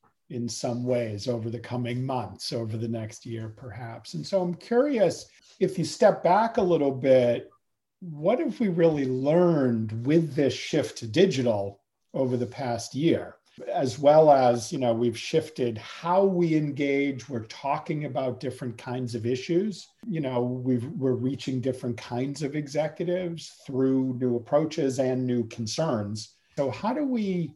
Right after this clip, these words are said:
integrate the learnings from this past year into potentially the next phase of executive engagement, which may be a little more of a hybrid?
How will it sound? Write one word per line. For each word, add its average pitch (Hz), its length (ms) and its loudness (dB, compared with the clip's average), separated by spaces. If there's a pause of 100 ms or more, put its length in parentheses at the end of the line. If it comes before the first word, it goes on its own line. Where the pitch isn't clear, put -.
(100)
integrate 147 1040 6
the 135 260 0
learnings 139 800 4
from 131 400 0
this 123 460 4
past 190 580 -2
year 120 600 0
into 123 840 -2
potentially 131 640 -6
the 120 100 -6
next 120 320 -6
phase 120 840 -4 (420)
of 123 140 -10
executive 135 460 -4
engagement, 196 520 4
which 170 240 0
may 160 260 -2
be 156 300 -2
a 147 80 -4
little 143 200 -4
more 135 300 -4
of 120 80 -4
a 127 80 -4
hybrid? 120 720 -6